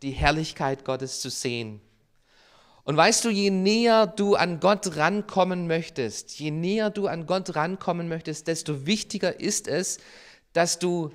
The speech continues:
auf seine Stimme hörst und das tust, was Gott dir sagt. Weil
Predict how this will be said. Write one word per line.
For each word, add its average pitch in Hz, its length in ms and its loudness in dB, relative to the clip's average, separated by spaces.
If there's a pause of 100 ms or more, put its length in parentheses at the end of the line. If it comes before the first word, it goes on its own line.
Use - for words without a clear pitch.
(220)
auf 160 260 2
seine 185 340 2
Stimme 165 360 -2
hörst 165 560 2
und 165 160 -2
das 170 260 0
tust, 226 380 -2
was 160 240 0
Gott 165 160 2
dir 156 140 0
sagt. - 640 -2 (920)
Weil 156 380 6